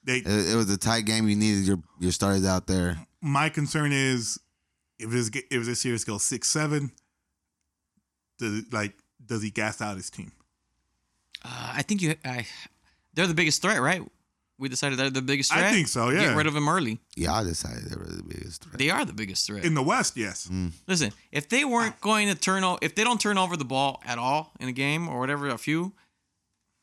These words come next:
Speaker 3: I could probably predict a sweep. But I know them.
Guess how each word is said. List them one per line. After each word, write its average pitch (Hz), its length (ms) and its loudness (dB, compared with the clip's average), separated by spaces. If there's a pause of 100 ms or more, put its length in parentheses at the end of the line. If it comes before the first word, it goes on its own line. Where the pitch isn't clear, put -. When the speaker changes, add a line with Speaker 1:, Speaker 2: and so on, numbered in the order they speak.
(240)
Speaker 3:
I 190 120 0
could 202 160 -4
probably 160 280 2
predict 113 380 -6
a 101 40 -4
sweep. - 380 -4 (320)
But 131 100 -2
I 147 100 2
know 147 280 4
them. 110 360 -2